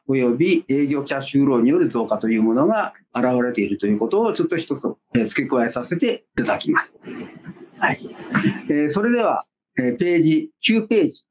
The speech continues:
でございます。えー、トピックスでございますが、これ、あのー、えー、大部分は後で細かく説明させていただきますが、一つ、えー、ソストレーネグレーネというですね、えー、デンマークのライフスタイル雑貨、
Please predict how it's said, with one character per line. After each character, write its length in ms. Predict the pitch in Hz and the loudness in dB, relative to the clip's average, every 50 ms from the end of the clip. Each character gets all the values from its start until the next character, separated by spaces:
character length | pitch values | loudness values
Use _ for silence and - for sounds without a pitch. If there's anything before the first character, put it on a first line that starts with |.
| _ _ _ _ _ _ | _ _ _ _ _ _
で 80 | 120 117 | 0 2
ご 140 | 113 117 107 | 2 2 2
ざ 140 | 107 101 | 2 -2
い 60 | 95 87 | -2 -4
ま 100 | 87 - | -8 -16
す。 140 | _ _ _ _ _ _ _ _ _ _ | _ _ _ _ _ _ _ _ _ _
え 180 | - 131 127 127 | 0 2 2 2
ー、 60 | 131 131 | 2 0
ト 120 | 180 196 | -4 -2
ピ 140 | 190 - 208 | 0 -2 -2
ッ 60 | 208 | 0
ク 80 | - - | -2 -2
ス 80 | - | -2
で 60 | 156 | 0
ご 120 | 135 123 127 | 0 2 0
ざ 120 | 123 123 | 0 0
い 40 | 123 | -2
ま 140 | 120 123 123 | -2 -4 -2
す 100 | - 147 | -2 -2
が、 160 | 139 131 131 | -2 -2 -2
こ 60 | - | -2
れ、 80 | 180 180 - - | -4 -4 -6 -6
あ 140 | - 156 156 | -4 -2 0
の 600 | 151 151 151 151 147 147 143 143 139 135 - - - _ | 2 2 2 0 0 0 0 0 0 -2 -4 -4 -10 _
ー、 80 | - 135 | -4 -2
え 300 | 139 139 135 135 131 131 135 135 | 0 0 0 0 -2 -2 -4 -6
ー、 40 | - _ _ | -10 _ _
大 160 | - 160 190 202 | -4 -2 0 2
部 140 | 208 220 202 | 2 2 2
分 240 | 208 202 185 156 | 2 2 4 4
は 320 | 143 131 120 113 98 - - _ | 4 2 2 0 -2 -4 -8 _
後 220 | 151 156 170 160 | -4 0 0 2
で 100 | 127 123 | 2 0
細 220 | - 139 143 151 151 | -2 -2 -2 -2 -2
か 140 | - 165 - | -4 -6 -8
く 60 | - | -6
説 240 | - 135 117 - 139 | -8 -8 0 2 2
明 180 | 139 135 135 | 2 2 0
さ 120 | - 143 123 | -4 -6 -4
せ 100 | - 147 | -2 -2
て 60 | 135 | -2
い 40 | 123 | -2
た 80 | 131 131 | -2 -4
だ 60 | 131 | -2
き 80 | 143 | 0
ま 160 | 135 135 131 131 | 0 0 0 0
す 100 | 131 127 | -2 -2
が、 220 | 127 120 98 - - | -2 -2 -4 -6 -10
一 200 | - - 190 180 | -4 -4 -4 -4
つ、 160 | - - _ _ _ _ _ _ _ - - _ _ - | -4 -12 _ _ _ _ _ _ _ -20 -20 _ _ 0
え 60 | 139 | 0
ー、 60 | 135 | 2
ソ 160 | 135 190 180 | 2 0 -2
ス 80 | 175 - | -2 -2
ト 100 | 247 233 | -2 -2
レ 140 | 233 247 247 | 0 2 2
ー 20 | |
ネ 100 | 240 233 | 0 2
グ 140 | 196 196 208 | 2 2 2
レ 140 | 220 214 208 | 2 4 2
ー 20 | |
ネ 180 | 127 - - _ _ _ _ _ _ - | 2 0 0 _ _ _ _ _ _ -2
と 80 | 139 | 0
い 160 | 135 131 131 123 | 2 2 2 2
う 20 | |
で 100 | 90 78 - | 0 -4 -4
す 100 | - 120 | -2 -2
ね、 160 | 110 104 - _ _ _ _ _ _ _ _ | -2 -2 -6 _ _ _ _ _ _ _ _
え 180 | 135 131 127 127 | 0 2 2 2
ー、 60 | 123 | 2
デ 140 | 139 170 190 | 2 2 4
ン 180 | 214 214 226 | 4 4 4
マ 200 | 226 240 233 226 | 2 2 0 0
ー 80 | 214 214 | -2 0
ク 120 | - 196 | 0 2
の 180 | 202 233 233 180 | 2 2 2 2
ラ 200 | 151 156 160 165 | 0 0 0 0
イ 60 | 160 | -2
フ 40 | 160 | -2
ス 80 | - | -4
タ 160 | _ 180 165 156 | _ -4 -2 0
イ 80 | 160 | 0
ル 100 | 151 139 | 0 0
雑 240 | 127 143 139 139 - | -2 -4 -8 -10 -8
貨、 260 | _ - 76 - - | _ -6 -6 -6 -10